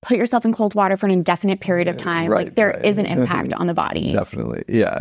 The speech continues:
Speaker 2: yeah, yeah. And athletes always, uh, "I'm gonna jump in a cold ice bath," and so forth afterwards. And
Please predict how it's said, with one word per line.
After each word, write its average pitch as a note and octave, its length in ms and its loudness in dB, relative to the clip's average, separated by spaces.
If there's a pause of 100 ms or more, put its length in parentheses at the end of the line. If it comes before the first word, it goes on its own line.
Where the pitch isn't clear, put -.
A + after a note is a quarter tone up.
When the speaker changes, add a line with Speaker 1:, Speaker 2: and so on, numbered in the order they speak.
Speaker 2:
yeah, - 340 -4
yeah. G2 160 0
And G#2+ 100 2
athletes A2+ 360 2
always, F#2+ 340 2
uh, F#2+ 100 2
"I'm B2 320 0
gonna F#2 460 -4
jump G#2 220 2
in G2 80 0
a - 60 -8
cold G2 280 2
ice F#2+ 200 2
bath," - 320 -2
and - 140 -8
so - 120 -2
forth - 260 -2
afterwards. - 520 -2
And F2 100 -2